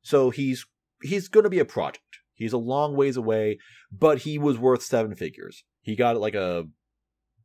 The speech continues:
one and a half million signing b-, bonus last year, so he has a lot of potential. And then there's Luke Waddle, who I'm kind of throwing in.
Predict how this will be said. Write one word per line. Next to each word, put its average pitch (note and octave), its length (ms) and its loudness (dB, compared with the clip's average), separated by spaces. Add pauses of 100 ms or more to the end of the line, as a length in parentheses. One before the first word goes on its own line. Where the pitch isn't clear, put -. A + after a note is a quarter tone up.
(120)
one A#2 240 -2
and A2+ 100 -6
a G#2 40 -2
half G#2+ 240 -4
million D#2 580 -6 (420)
signing E2+ 420 -4
b-, D2 100 -12 (100)
bonus C#2 360 -8
last B1 300 -12
year, G#1 220 -16
so F#2+ 320 -2 (420)
he D#3 160 -2
has F#3+ 160 4
a E3+ 60 -2
lot D3 180 2
of B2 60 -2
potential. D2+ 500 -10 (880)
And D3+ 100 -4
then D3+ 300 2
there's C#3 300 8
Luke B2 200 0
Waddle, G2+ 360 0
who G2 180 -4
I'm G2 360 -6 (100)
kind G#3 360 2
of G3+ 160 6
throwing D#3 440 0
in. D3 320 -2